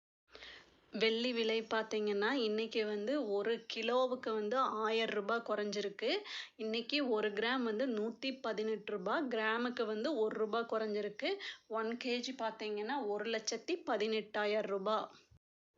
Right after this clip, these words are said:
ட்வென்டி ஃபோர் கேரட் கோல்டு ரேட்டு, பியூர் கோல்டு, ஒரு கிராம் வந்து ஒன்பதாயிரத்தி எட்நூத்தி தொண்ணூத்தஞ்சு ரூபாய். அதுவே வந்து ஒரு சவரன் வந்து எழுபத்தி ஒன்பதாயிரத்தி நூத்தி அறுபது ரூபாய்.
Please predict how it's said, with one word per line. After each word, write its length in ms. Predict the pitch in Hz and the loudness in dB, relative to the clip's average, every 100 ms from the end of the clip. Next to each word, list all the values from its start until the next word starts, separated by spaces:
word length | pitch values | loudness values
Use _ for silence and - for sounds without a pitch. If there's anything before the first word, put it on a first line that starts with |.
| _ - - - - | _ -20 -20 -12 -2
ட்வென்டி 340 | 240 240 269 | 0 2 2
ஃபோர் 280 | 247 254 240 | 2 2 2
கேரட் 380 | - 220 220 220 | 2 2 2 0
கோல்டு 320 | 208 214 214 214 | 0 2 2 2
ரேட்டு, 340 | 208 202 226 339 - | 0 0 0 0 -2
பியூர் 360 | - 226 233 240 | -2 2 2 0
கோல்டு, 440 | 202 214 214 208 220 359 381 - - - | -2 -2 0 0 0 0 -2 -14 -12 -4
ஒரு 200 | 214 220 | -2 -2
கிராம் 340 | 208 226 254 | -2 0 0
வந்து 240 | 226 214 262 262 | -2 -2 -2 -2
ஒன்பதாயிரத்தி 840 | 196 208 220 220 220 208 208 220 226 | -4 -2 -2 0 0 -4 -4 -2 0
எட்நூத்தி 500 | 196 220 220 220 247 | -2 -2 -6 -4 -6
தொண்ணூத்தஞ்சு 680 | - 208 208 220 208 208 190 | -4 -4 -4 -6 -6 -6 -4
ரூபாய். 380 | 202 185 214 381 381 - - _ | -6 -4 -4 -4 -6 -12 -14 _
அதுவே 340 | 202 208 220 262 | -4 -2 0 0
வந்து 280 | 226 208 262 339 - | -2 -4 -2 -2 -4
ஒரு 220 | 202 208 233 | -2 -2 -2
சவரன் 480 | - 202 226 233 214 | 0 0 0 0 -2
வந்து 240 | 202 240 277 | -2 0 0
எழுபத்தி 520 | 196 226 240 - 262 | 0 0 -2 -4 -4
ஒன்பதாயிரத்தி 840 | 247 202 214 220 208 202 202 196 294 | -2 -2 0 0 0 0 -4 -4 -4
நூத்தி 400 | 226 208 214 233 220 | -2 -4 -4 -4 0
அறுபது 440 | 208 196 196 196 | 0 0 -2 -2
ரூபாய். 340 | 196 185 196 | -2 -2 -2